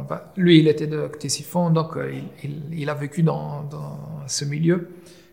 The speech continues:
Donc probablement à partir de cet alphabet, mais il, il a précisé, il a,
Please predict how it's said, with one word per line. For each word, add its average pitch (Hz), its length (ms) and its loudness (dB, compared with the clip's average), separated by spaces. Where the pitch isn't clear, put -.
Donc 170 220 8
probablement 180 520 8
à 160 120 8
partir 185 360 2
de 165 360 4
cet 151 220 -4
alphabet, 151 480 0
mais 175 320 2
il, 147 180 -6
il 151 140 -4
a 147 320 -4
précisé, 151 540 -2
il 147 120 -6
a, 143 220 -6